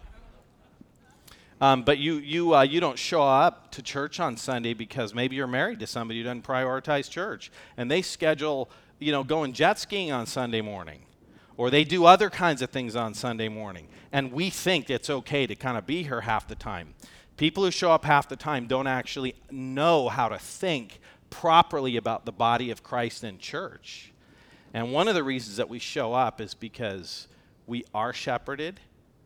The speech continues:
and we need to shepherd. That's a mark of spiritual maturity, one of the most basic marks of spiritual maturity. It always is kinda funny to me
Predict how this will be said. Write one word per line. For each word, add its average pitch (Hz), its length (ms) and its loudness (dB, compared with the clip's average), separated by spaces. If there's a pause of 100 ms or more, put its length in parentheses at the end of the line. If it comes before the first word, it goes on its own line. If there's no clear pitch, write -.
(260)
and 104 100 -12
we 104 120 -10
need 160 260 -8
to 110 80 -10
shepherd. - 480 -12 (880)
That's 175 140 -2
a 143 60 0
mark 143 360 2
of 123 100 -6
spiritual 135 460 -4
maturity, 110 460 -6
one 131 200 -6
of 151 60 0
the 139 80 2
most 127 400 -2 (480)
basic 160 600 2 (500)
marks 123 340 -2
of 110 140 -4 (100)
spiritual 123 440 -6
maturity. 104 440 -8 (260)
It 147 120 6
always 196 320 6
is - 260 -4 (520)
kinda 156 180 -2
funny 175 340 0
to 120 60 -2
me 120 340 -4